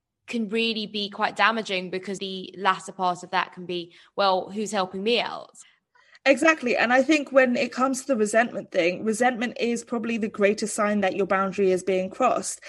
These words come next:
Speaker 2: And an example I use in the book is the stereotypical parent who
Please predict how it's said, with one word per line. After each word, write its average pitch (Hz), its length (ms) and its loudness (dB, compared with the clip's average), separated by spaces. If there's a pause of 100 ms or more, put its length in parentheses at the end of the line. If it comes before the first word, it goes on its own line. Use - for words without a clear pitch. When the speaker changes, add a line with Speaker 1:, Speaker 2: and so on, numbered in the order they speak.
(300)
Speaker 2:
And 233 240 6
an 233 100 2
example 240 520 4
I 240 60 6
use 214 360 -2
in 214 140 0
the 190 80 6
book 220 320 4 (100)
is 214 380 4 (320)
the 220 80 0
stereotypical 233 800 4
parent 208 640 4
who 202 320 6